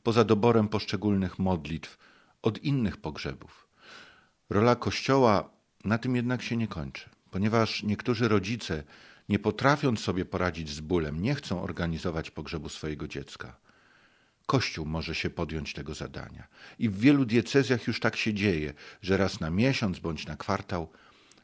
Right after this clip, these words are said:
ze szpitali odbierane są pozostawione tam przez rodziców szczątki ciał dzieci zmarłych przed narodzinami i z szacunkiem grzebane są we wspólnej, specjalnej mogile. Jednym z siedmiu uczynków miłosierdzia względem ciała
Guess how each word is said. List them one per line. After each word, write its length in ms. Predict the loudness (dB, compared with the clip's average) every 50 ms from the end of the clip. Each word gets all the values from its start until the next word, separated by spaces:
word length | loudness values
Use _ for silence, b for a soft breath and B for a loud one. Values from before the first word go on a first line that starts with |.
| B
ze 180 | 0 2 2 2
szpitali 720 | 2 0 -6 -4 0 2 2 4 4 4 2 2 0 0
odbierane 600 | -2 -2 2 4 4 6 6 6 6 6 4 2
są 320 | 2 0 0 2 2 2
pozostawione 680 | 0 0 -2 -2 -2 -2 -2 0 0 0 2 0 0 0
tam 180 | 0 0 0 0
przez 220 | 0 -2 -2 0
rodziców 500 | 0 0 0 0 -4 -6 -6 -6 -6 -6
szczątki 420 | -4 -2 0 0 0 -2 -4 -8 -6
ciał 440 | -2 0 2 2 2 0 -2 -6 -12
dzieci 560 | -16 -8 -2 2 2 2 2 0 -2 -6 -6 -4
zmarłych 460 | -2 2 4 4 4 4 2 0 -2
przed 220 | -2 -4 -2 0
narodzinami 760 | 0 0 -2 -2 -4 -4 -6 -4 -4 -4 -4 -4 -6 -6 -8 b b b b b b b b b b b b b b b b
i 100 | -6 -4
z 60 | -4 0
szacunkiem 640 | 0 0 0 0 0 0 0 0 0 0 0 0
grzebane 480 | 2 2 0 2 2 2 2 2 0 -2
są 200 | -4 -6 -6 -4
we 120 | -4 -6
wspólnej, 640 | -6 -8 -12 -4 0 0 0 2 0 -2 -2 -4 -6 -8 b b b b b b
specjalnej 680 | b -8 -4 -2 -2 -2 0 0 0 0 0 0 -2 -4
mogile. 480 | -4 -4 -6 -8 -10 -12 -14 -14 -16 -18 _ _ _ _ _ _ _ _ _ _ _ _ _ _ _ _ _ _ _ _ _ _ _ 2
Jednym 520 | 4 4 4 4 2 2 2 2 0 -2
z 40 | -4
siedmiu 480 | -4 -2 2 2 2 2 0 -2 -2
uczynków 520 | -4 -4 -4 -4 -4 -4 -4 -6 -6 -6 -4
miłosierdzia 640 | -2 0 0 0 -2 0 0 0 0 0 -2 -6 -6
względem 440 | -6 -6 -6 -4 -4 -4 -4 -6
ciała 400 | -6 -4 -2 -2 0 -2 -4 -6